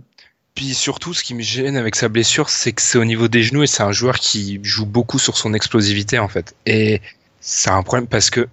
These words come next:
<clears throat> c'est un bon shooter, comme tu l'as dit. C'est, bon, ils ont fait, cette année, ils ont enfin compris, enfin, enfin compris. Je pense qu'on a... on avait tous compris ça en fin de saison dernière. C'est un deuxième arrière, c'est pas un meneur de jeu. Il faut pas la... il n'a pas besoin d'avoir le ballon dans les mains.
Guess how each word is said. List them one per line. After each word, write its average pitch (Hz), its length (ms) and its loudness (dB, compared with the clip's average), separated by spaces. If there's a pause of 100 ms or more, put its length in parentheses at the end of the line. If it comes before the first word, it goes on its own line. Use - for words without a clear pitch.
<clears throat> 147 280 4
c'est 113 160 -2
un 98 100 -2
bon 110 160 -4
shooter, - 360 -2
comme 113 140 -4
tu 107 160 -4
l'as 110 140 2
dit. 131 340 -2 (720)
C'est, 104 640 2
bon, 113 280 -2
ils 117 260 -2
ont 117 60 0
fait, 131 240 0
cette - 180 0
année, 131 220 4
ils 117 160 0
ont 107 60 4
enfin 120 240 0
compris, 117 300 -4
enfin, - 200 0
enfin 107 260 -4
compris. 107 340 -2
Je - 80 -4
pense - 220 0
qu'on 98 260 2
a... 92 80 0
on 92 200 -4
avait 92 160 2
tous 113 180 2
compris 104 280 -2
ça - 160 0
en 104 60 2
fin 104 160 0
de 98 60 -4
saison 101 240 0
dernière. 98 420 2 (400)
C'est - 160 2
un 104 280 4
deuxième 110 480 2
arrière, 107 380 2
c'est - 120 -4
pas 107 140 0
un 104 100 2
meneur 104 300 -2
de 101 100 -2
jeu. 107 240 0
Il 104 60 -4
faut 101 140 -2
pas 104 140 2
la... 107 140 4
il 113 240 -4
n'a 107 100 4
pas 117 120 2
besoin 110 240 0
d'avoir 104 200 4
le 104 60 -2
ballon 104 240 2
dans 107 100 4
les 104 100 0
mains. 110 180 0